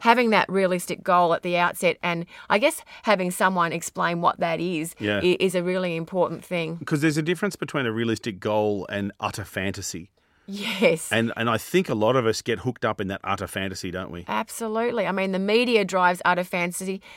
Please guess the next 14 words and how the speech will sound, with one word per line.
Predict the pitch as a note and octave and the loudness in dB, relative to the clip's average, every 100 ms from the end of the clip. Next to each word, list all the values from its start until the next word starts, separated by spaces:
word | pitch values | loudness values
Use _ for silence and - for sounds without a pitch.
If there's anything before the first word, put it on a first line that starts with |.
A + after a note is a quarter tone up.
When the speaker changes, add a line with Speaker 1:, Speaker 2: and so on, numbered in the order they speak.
| - | -18
Speaker 1:
Sometimes | - - D4+ F4+ F4 A3+ | -12 -6 -6 -2 -2 -2
it's | A#3 | -2
actually | F#3 A3+ G#3 | -2 -2 -2
even, | G3 F3 - - - | -2 -4 -8 -20 -4
um, | G3 F#3 | -2 2
backed | G3+ F#3 G#3+ | 2 2 2
up | F3+ | 2
by | G3+ G3 | 2 2
a | |
G | F#3+ A3 A3 | 2 0 0
P | B3+ A#3+ | 0 0
because | A#3+ A3+ | 0 -2
on | G#3 F#3+ | -2 -4
paper, | - A#3 D4+ | -2 -2 2